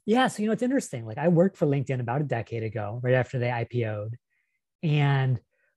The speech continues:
LinkedIn was in a lot of flux, of course, as any company that goes public, um, naturally is. But here's the funny thing is, even five years after it was founded or fifteen years after it went public,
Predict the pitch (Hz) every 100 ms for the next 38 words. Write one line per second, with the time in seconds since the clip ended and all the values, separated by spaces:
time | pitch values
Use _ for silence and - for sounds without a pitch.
0 | - 180 180 202 170 170 160 160 180 -
1 | 202 202 143 - 135 117 - 127 131 139
2 | 127 143 123 117 127 - - 120 131 123
3 | - _ _ _ _ 135 117 123 123 -
4 | 135 127 120 113 110 107 - _ _ _
5 | _ 160 - 247 277 294 - 214 156 226
6 | 185 123 117 - - _ _ _ _ 190
7 | 214 233 226 214 196 _ _ _ _ -
8 | 190 190 185 196 175 185 - 160 139 -
9 | 156 156 151 151 151 139 135 _ _ 139
10 | - 208 196 - 185 175 175 165 147 143
11 | - 143 135 - 131 131 127